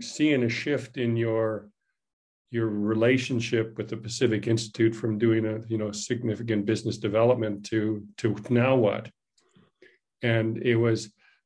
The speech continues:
you kept on kind of bringing in the word retirement, but not wanting to re-, to, <laughs> to use that word, 'cause it implies, you know, something that, you know,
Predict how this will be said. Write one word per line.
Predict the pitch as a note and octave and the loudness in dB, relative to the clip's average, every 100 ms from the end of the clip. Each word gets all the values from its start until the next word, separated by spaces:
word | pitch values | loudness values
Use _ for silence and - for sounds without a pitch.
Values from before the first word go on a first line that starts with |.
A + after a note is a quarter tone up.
| _ | _
you | B2 A#2 | -8 -6
kept | - C#3 - | 2 0 2
on | C3 A#2 A2+ G#2+ | 4 6 4 2
kind | B2 A2+ | 2 2
of | G2 | 0
bringing | - B2+ B2 | 4 4 6
in | A#2+ A2 | 6 6
the | G#2+ | 2
word | G#2 A#2 A2 | 2 2 2
retirement, | G#2 G2 - - C3+ C#3 A2 G2+ G2+ - _ | -2 -6 -6 2 4 4 2 0 -6 -16 _
but | B2 A2+ A2+ | -2 0 2
not | A#2 A#2+ A#2+ | 2 2 2
wanting | A2+ G#2+ A#2 C#3+ A#2 | -2 0 0 0 -2
to | A2+ | -2
re-, | G#2 A2 A#2+ A#2 _ _ _ | -4 -4 -6 -10 _ _ _
to, | B2+ A2 A#2+ - - | 2 2 0 -10 -16
<laughs> | - - | -16 -4
to | C#3+ | 0
use | A#2+ A#2+ C3 A#2+ | 2 4 4 6
that | A#2 A#2 | 4 2
word, | A2+ A#2 C3 D3 - _ - - - _ | 2 2 0 -2 -14 _ -20 -20 -20 _
'cause | C3 A#2+ | 0 2
it | A#2 A#2 | 2 2
implies, | A#2 A2+ - A#2+ A#2+ A#2 A2+ - | 2 2 4 6 8 6 4 0
you | A#2 | 2
know, | A#2 | 2
something | A2+ - B2+ A#2+ A#2 A2+ G#2 | 0 0 0 0 0 0 -4
that, | G#2+ G2+ - _ _ _ _ | -8 -10 -20 _ _ _ _
you | - A2+ | -2 0
know, | A2 G#2 G2 | 0 -2 -6